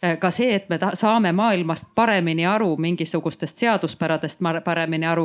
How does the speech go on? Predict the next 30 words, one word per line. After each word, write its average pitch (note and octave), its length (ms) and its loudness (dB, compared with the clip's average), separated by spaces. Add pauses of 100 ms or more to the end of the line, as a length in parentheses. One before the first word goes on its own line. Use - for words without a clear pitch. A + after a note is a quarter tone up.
ka E3 80 -2
see G3+ 240 -2
viib D#3+ 160 -2
lõppkokkuvõtteks D#3 960 -4 (240)
ikkagi, D#3+ 340 -4
ma D#3+ 160 0
arvan, D#3 240 -2
sellise D#3 380 -2 (420)
natuke F3+ 380 0 (180)
parema, F#3+ 400 2 (540)
noh, - 160 -4 (180)
paremate F3+ 400 0
otsusteni D#3 480 -4
tulevikus. D3 680 -4 (100)
Mõnikord E3+ 400 -2
see D#3+ 140 2 (180)
ahel F3+ 320 0
lihtsalt D#3 400 -2
on D#3+ 80 0
pikem, C#3+ 460 0
et - 100 -8
me C#3 140 -4
ei - 80 -4
saa D3 180 -2
kohe F#3 300 2
öelda, C#3+ 320 -4
et - 100 -10
vot C#3+ 160 -6
siit C#3+ 320 -6
tuleb C#3 400 -6